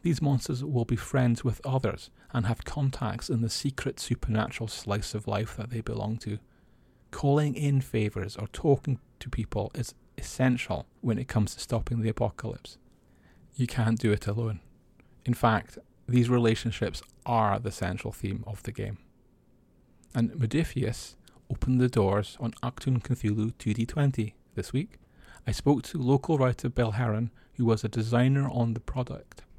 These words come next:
Bill reminded me that it's always about the Nazis co-opting the dark Cthulhu powers for their evil ends. It's never the other way around.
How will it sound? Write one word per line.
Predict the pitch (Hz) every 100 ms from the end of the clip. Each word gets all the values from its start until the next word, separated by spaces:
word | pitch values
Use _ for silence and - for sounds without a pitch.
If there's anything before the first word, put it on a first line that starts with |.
| - - - -
Bill | 143 156
reminded | 160 151 147 127
me | 113 110 - -
that | 117 -
it's | 117 - - -
always | 143 139 131 135 - -
about | 117 110 95 104 -
the | 110 110
Nazis | 110 104 110 - 107 107 - -
co-opting | 131 113 117 107 - 117 113
the |
dark | 110 - 101 101 - -
Cthulhu | 110 - 110 110
powers | - 107 107 101 -
for | - 120
their | 117 110
evil | 107 113 110 101
ends. | 101 101 107 - _ _ _ _ _ _
It's | 101 - -
never | 123 117 117 110 110 92 - _ -
the | 104
other | 101 113
way | 110 107
around. | 110 104 104